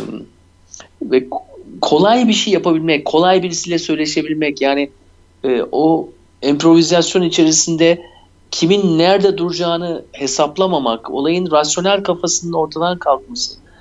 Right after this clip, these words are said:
Ya benim için güzel şeyler bunlar. Ha, mesela ben çok,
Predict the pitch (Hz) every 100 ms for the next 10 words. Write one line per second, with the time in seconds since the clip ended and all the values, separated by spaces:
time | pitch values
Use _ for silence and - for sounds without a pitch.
0 | - - - 139 156 247 302 - 254 208
1 | 247 247 214 143 110 104 92 95 - -
2 | 180 156 - _ - - - - 156 156
3 | 202 196 - - _ _ _ _ - -
4 | _ - - - 78 - - _ _ _
5 | _ 165 185 208 233 262